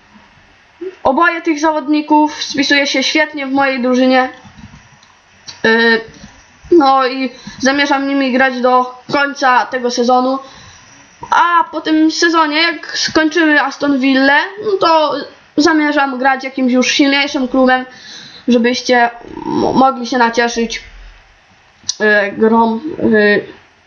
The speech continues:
takim silniejszym klubem i Y, żebyście wiedzieli, jak się gra tymi silniejszymi zawodnikami. Teraz Benteke, nieudane dośrodkowanie.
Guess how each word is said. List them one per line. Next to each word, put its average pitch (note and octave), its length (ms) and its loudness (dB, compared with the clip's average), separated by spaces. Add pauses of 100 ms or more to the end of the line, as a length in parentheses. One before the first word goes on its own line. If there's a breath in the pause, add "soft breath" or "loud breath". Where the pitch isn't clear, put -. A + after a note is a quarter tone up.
(300)
takim A3 240 2
silniejszym C4 480 0
klubem B3+ 420 0
i A#3 240 -4 (1200 loud breath)
Y, G#3+ 400 2 (100)
żebyście B3 340 -2
wiedzieli, C4+ 380 -2
jak B3+ 240 -2
się B3 160 -2
gra A#3 200 2
tymi A#3 220 -4
silniejszymi A#3+ 680 2
zawodnikami. A3+ 760 -2 (280 loud breath)
Teraz A#3 300 0 (140)
Benteke, B3+ 760 -2 (320)
nieudane A#3 600 2
dośrodkowanie. A#3+ 960 0